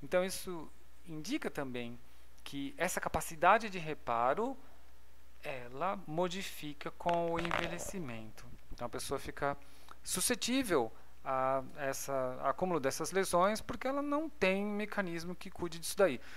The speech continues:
Nós vimos isso daí na teoria do Medawar, é, aquela teoria evolucionária, né? E que ele dizia que a força da seleção natural declina com a idade. Tá muito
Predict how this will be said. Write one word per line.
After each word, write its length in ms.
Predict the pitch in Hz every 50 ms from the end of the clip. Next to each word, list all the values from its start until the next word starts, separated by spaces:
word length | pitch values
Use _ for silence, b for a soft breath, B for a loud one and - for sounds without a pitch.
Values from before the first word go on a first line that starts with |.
| B B B
Nós 240 | 127 127 131 - -
vimos 420 | 139 160 202 233 226 202 170 -
isso 220 | - - - -
daí 220 | - 147 156 175 190
na 100 | 185 185
teoria 340 | 180 - 180 180 185 190 185
do 140 | 165 151
Medawar, 540 | 147 180 214 214 185 135 120 113 110 107 104 104 - - - - B B B B B B B - - -
é, 380 | 120 113 110 110 107 110 110 110 117 - - - - - - - - - - - -
aquela 280 | - - - 123 120 113
teoria 320 | - - 120 117 117 123
evolucionária, 880 | 120 117 127 127 127 - - - 151 131 120 120 127 147 156 139 120 117
né? 120 | 131 139 135 - b b b b b b - - -
E 360 | - 131 127 123 123 123 120 -
que 220 | - - 117 123 131
ele 220 | 135 135 135 131
dizia 580 | 127 131 131 131 127 127 - 131 139 139 139 135
que 400 | 131 - - - 139 127 127 -
a 120 | 143 139
força 500 | - - - - 139 143 151 - - 170
da 100 | 151 160 151
seleção 600 | - - 160 147 139 135 - - - 151 143 139
natural 500 | 139 143 139 139 139 143 135 131 131 135
declina 480 | 131 147 147 - - 156 151 147 143
com 80 | - -
a 60 | 131
idade. 360 | 117 110 110 107 104 104 -
Tá 140 | - 135 135
muito 300 | 131 131 131 127 131 -